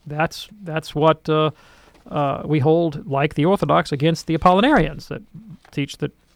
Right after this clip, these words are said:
Jesus didn't have a human soul. That's the Apollinarian position. The Orthodox and the Catholics confess, no, with Nazianzus, whatever he didn't assume is not healed, so he has a human soul. And because the hypostatic union is a perfect union of the natures, uh, of the,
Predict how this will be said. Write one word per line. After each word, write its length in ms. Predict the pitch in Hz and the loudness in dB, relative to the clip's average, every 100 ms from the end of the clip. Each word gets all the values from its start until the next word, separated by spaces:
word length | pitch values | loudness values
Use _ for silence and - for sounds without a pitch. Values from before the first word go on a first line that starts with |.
| - | -10
Jesus 240 | 143 127 | -6 -6
didn't 220 | 127 180 226 | -2 4 4
have 120 | 208 | 4
a 40 | |
human 260 | 131 139 143 | 2 -2 -4
soul. 220 | - 135 | -8 -6
That's 160 | 135 - | -6 -4
the 120 | 135 | -2
Apollinarian 540 | 160 151 202 175 143 | 2 4 4 2 -2
position. 460 | 139 131 147 208 160 | -6 -8 -8 -6 -2
The 80 | 156 | 0
Orthodox 480 | 170 165 190 214 | 2 2 2 0
and 100 | 151 | -4
the 40 | 143 | -4
Catholics 440 | 151 151 160 - | 0 -2 -2 -10
confess, 380 | 143 151 185 - | -6 -4 -2 0
no, 260 | 151 180 214 - - _ - | 0 0 -2 -8 -20 _ -2
with 200 | 147 - | -2 0
Nazianzus, 640 | 147 156 143 147 160 185 | 0 2 2 0 0 -2
whatever 240 | 139 143 160 | 0 2 2
he 140 | 143 | 0
didn't 180 | 156 151 | 0 -2
assume 340 | 131 151 170 | 0 0 0
is 80 | 139 | 0
not 200 | 143 143 | 0 0
healed, 340 | 139 139 190 - | 0 0 -2 -4
so 80 | |
he 80 | 135 | -4
has 160 | 147 131 | -2 0
a 60 | |
human 260 | 120 156 143 | 2 2 2
soul. 460 | - 131 131 190 - - - - _ - | 0 0 0 -4 -8 -16 -20 -20 _ -8
And 100 | 131 | -2
because 280 | - 147 | 2 2
the 100 | 127 | 4
hypostatic 480 | 143 156 - 151 - | 2 2 0 -2 0
union 300 | 151 151 143 | 0 0 0
is 120 | 139 | -2
a 40 | 139 | 0
perfect 400 | - 185 170 - | 2 4 2 0
union 340 | 156 156 147 | 0 2 2
of 140 | 143 123 | 0 0
the 80 | |
natures, 560 | 135 160 - 143 147 - - - _ - | 0 0 0 -2 -2 -6 -18 -20 _ -2
uh, 260 | 143 160 - | 0 2 2
of 160 | 143 | 0
the, 80 | 147 | 0